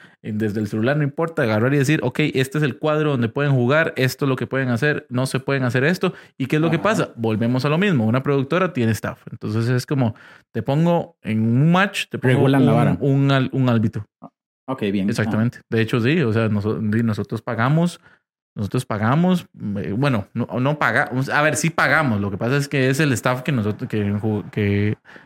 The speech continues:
Speaker 1: que conformaba, digamos, el equipo de nosotros. Entonces, es como, "Lo trajimos aquí, mae, para que usted esté de árbitro".
Speaker 2: Ajá.
Speaker 1: Y así ha sido durante las épocas de las épocas.
Speaker 2: Es cool, ma. Yo, yo creo que, ma, yo, yo jugué mucho Smash en sesenta y cuatro.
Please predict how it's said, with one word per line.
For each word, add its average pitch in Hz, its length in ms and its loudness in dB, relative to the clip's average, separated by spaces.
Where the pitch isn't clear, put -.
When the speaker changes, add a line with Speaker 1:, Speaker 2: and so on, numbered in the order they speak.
Speaker 1:
que 113 160 0
conformaba, 113 720 2
digamos, 117 300 2
el 107 80 2
equipo 101 260 -4
de 113 60 2
nosotros. 120 380 0
Entonces, 107 380 -2
es 160 120 0
como, 143 260 0
"Lo 113 80 -2
trajimos 139 380 4
aquí, 185 260 2
mae, 175 220 2
para 104 240 -2
que 107 100 -8
usted 104 140 -4
esté 110 160 -4
de 104 100 0
árbitro". - 300 -8
Speaker 2:
Ajá. 110 400 0
Speaker 1:
Y 110 400 4
así 107 260 0
ha 131 80 2
sido 131 640 -2
durante 107 460 0
las 101 160 -2
épocas 120 460 -2
de 107 100 2
las 101 160 -2
épocas. 190 260 -2
Speaker 2:
Es - 20 -10
cool, 147 220 0
ma. 123 260 0
Yo, 160 220 2
yo 156 160 0
creo 196 180 0
que, 196 360 0
ma, 147 180 4
yo, 139 360 2
yo 147 140 2
jugué 160 240 4
mucho 143 440 4
Smash 117 400 0
en 110 180 4
sesenta 95 340 0
y - 40 -6
cuatro. 113 380 0